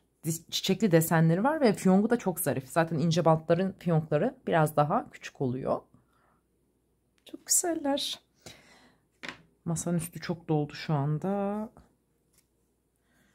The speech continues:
Şöyle. Şu holografik, e,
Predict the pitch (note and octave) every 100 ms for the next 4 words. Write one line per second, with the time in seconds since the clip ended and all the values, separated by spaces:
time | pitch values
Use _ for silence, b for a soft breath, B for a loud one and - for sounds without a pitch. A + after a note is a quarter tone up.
0 | _ _ _ _ _ - - G3+ F3 D3
1 | C3 C#3+ F#3 E4+ - - _ _ _ _
2 | b b b - - E4 B3 B3+ B3+ B3+
3 | B3+ E4 - - - _ _ -